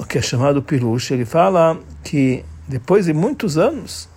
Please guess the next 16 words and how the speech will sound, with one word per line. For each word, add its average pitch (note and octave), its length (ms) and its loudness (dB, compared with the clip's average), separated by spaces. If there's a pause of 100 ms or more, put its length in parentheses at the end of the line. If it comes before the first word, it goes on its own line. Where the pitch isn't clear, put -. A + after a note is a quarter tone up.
(520)
quando E3+ 280 2
vai D#3+ 220 6
essa D3 320 2
ho-, F3+ 180 2
essa D3+ 320 2
hora G3 400 6
e D3+ 80 2
quatro, C#3+ 300 0
e, - 160 -4
e, C3 400 0
e, B2+ 60 0
e, C3 800 -2 (120)
e D#3 60 -6
porções - 680 0
de E3 160 0
hora, D#3+ 320 6